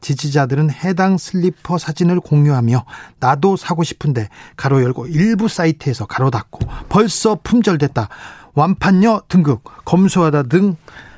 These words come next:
반응을 보였다. 조선일보 기사입니다. 잘 들으세요. 김씨 팬클럽에서 지지자들은 해당 슬리퍼 사진을 공유하며 "나도 사고 싶은데" 가로 열고 일부 사이트에서 가로 닫고 "벌써 품절됐다. 완판녀 등극, 검소하다." 등의 반응을 보였다.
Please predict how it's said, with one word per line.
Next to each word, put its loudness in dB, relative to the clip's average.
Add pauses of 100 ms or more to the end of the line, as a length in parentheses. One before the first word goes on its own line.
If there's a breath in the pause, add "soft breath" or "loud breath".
반응을 4
보였다. -2
조선일보 2
기사입니다. -2
잘 -2
들으세요. -2 (380 loud breath)
김씨 2
팬클럽에서 0
지지자들은 -2 (100)
해당 2
슬리퍼 -2
사진을 0 (240 loud breath)
공유하며 2 (340 loud breath)
"나도 2
사고 0
싶은데" -4
가로 2
열고 2
일부 0
사이트에서 -2 (720 loud breath)
가로 2
닫고 -2
"벌써 0
품절됐다. 0
완판녀 2
등극, 2
검소하다." 0
등의 0
반응을 2
보였다. 0